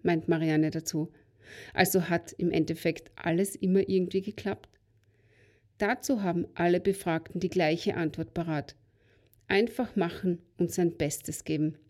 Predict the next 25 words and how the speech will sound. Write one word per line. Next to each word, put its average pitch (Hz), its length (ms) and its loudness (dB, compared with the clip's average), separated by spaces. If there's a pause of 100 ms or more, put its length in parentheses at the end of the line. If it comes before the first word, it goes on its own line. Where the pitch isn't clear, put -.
(540)
Dann 208 340 4 (280)
ist 180 200 -2
es 185 160 0
völlig 170 400 2
egal, 170 360 2
ob - 140 -6
die 185 100 6
Mama 156 320 2
Krücken 190 400 -6
benutzt, 180 520 0 (380)
der 226 80 0
Papa 247 240 6
einen 196 320 6
Arm 170 260 2
nicht 180 220 2
bewegen 170 340 4
kann 170 320 2 (400)
oder 165 480 2 (180)
beide 156 280 0
Eltern 165 340 0
nicht, 185 300 -2
nichts 190 400 -4
hören 226 240 0
können. 160 400 -2 (720)
Dann 214 340 2